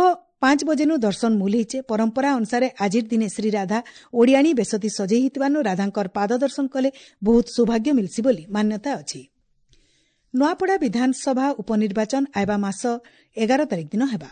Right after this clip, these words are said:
ଭାରତୀୟ ନିର୍ବାଚନ କମିଶନରଙ୍କ ନିର୍ଦ୍ଦେଶନାମା ଅନୁସାରେ ଗଲା ବୁଧବାର ଦିନ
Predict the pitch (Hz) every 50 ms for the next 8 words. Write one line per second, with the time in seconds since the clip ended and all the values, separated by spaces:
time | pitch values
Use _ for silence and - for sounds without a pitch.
0 | - - 196 214 202 190 - 214 202 190 190 185 185 202 196 - 233 233 226 -
1 | 180 180 175 - 196 190 190 185 - 226 208 196 185 170 170 196 185 - 233 208
2 | 202 214 233 233 226 - 262 233 226 233 - - - - - - 226 226 233 220
3 | 196 175 220 202 220 233 269 302 294 - 320 320